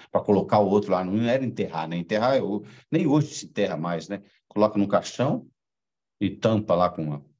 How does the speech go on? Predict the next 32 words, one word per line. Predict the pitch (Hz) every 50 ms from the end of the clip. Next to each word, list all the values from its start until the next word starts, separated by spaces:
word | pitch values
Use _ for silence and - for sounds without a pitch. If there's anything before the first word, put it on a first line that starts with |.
| _ _ _ _
uma | - -
tampa | - - 90 - - 90
de | 82 - -
concreto. | - 156 147 - _ - - - 190 - - - - - _ _ _ _ _ _ _ _ _ _ _ _ _ _ _ _ _ _ _ _ _ _ _ _
Mas | - 127 143 147
se | -
colocava | - - 117 104 - - 117 110 110 -
o | -
corpo | - - 107 104 101 -
lá | 90 90 90 98 107 107 107 104
e | -
fechava | - - 98 87 - - 98 98
aquela | - - 95 90 -
pedra. | - - 76 71 71 - _ _ _ _ _ _ _ _ _ _ _ _ _
Mas | - 147 151 143
elas | 151 156 151 147 131
já | 120 117 127
estavam | 120 120 - - - - 107 113 117 104 104 98
ali | 90 90 92
com | 90 _ 104
uma | 101 95
certeza | - - 104 - 73 - 101 101 87 90 -
que | - -
alguma | 143 135 123 143 185 190 165 - -
coisa | _ - - 165 160 160
ia | 156
acontecer. | - - 170 _ _ _ - - - - - _ _ _ _ _ _ _ _ _ _ _ _ _ _ _ _ _ _ _ _ _ _ _ _ _ _ _ _ _ _ _ _ _ _ _ _ _ _ _ _ _ _ _ -
Deus | - 180 160 -
ia | 117
preparar | - - 101 101 - - 92 - 85
alguém | 80 78 76 78 80 82
pra, | 80 - - 80 78 76